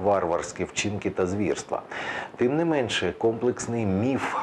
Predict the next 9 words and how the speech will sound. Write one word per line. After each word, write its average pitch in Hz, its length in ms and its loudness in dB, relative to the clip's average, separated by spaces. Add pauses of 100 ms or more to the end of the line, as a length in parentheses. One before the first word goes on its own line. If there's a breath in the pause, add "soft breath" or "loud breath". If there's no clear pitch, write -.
про 87 140 2
велику 98 600 2
перемогу 107 640 2
Петра 95 320 0
Першого 98 540 2
використовувався, 95 1120 2
аби 95 320 -2
назавжди 101 680 2
очорнити 107 960 2